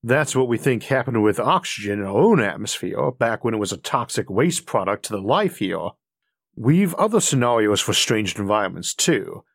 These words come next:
Earth is thought to have previously had natural fission reactors when the planet was younger and natural uranium was more plentiful and some of its more radioactive isotopes more abundant too.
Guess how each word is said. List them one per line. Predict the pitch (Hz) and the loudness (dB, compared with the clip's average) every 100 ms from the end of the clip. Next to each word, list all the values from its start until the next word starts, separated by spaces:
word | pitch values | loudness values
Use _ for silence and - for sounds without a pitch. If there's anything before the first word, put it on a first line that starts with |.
| _ _ | _ _
Earth | 160 202 185 | 2 2 2
is | 143 - | 0 0
thought | 123 120 | -2 -2
to | 117 | -4
have | 104 - | -6 -2
previously | 131 117 - 101 | 0 0 0 0
had | 110 107 | 0 0
natural | 101 104 113 117 113 95 | -2 -2 -2 0 0 -2
fission | - 214 147 110 | 2 2 2 2
reactors | 95 92 95 110 107 101 | 0 -2 -4 -4 -2 0
when | 98 | -2
the | |
planet | 92 - 113 95 | -2 -2 -2 -2
was | 90 90 | -6 -2
younger | 170 151 95 92 - - | 0 0 0 -2 -4 -4
and | 117 110 | -2 0
natural | 120 120 - 110 | 0 0 0 2
uranium | 98 113 143 104 | 2 2 2 2
was | 101 92 | 0 0
more | 104 90 | 0 0
plentiful | - 202 - 107 101 - - | 0 0 0 2 2 0 -4
and | 127 131 | -2 0
some | 165 156 | 0 0
of | |
its | 123 | 0
more | 127 120 | 2 2
radioactive | 107 110 101 104 98 98 | 2 2 2 0 -2 -2
isotopes | 143 - 107 98 - | -2 -2 -2 -2 0
more | 98 | 0
abundant | 98 95 98 92 82 - | 0 0 -2 -2 -6 0
too. | 175 110 - | 2 4 0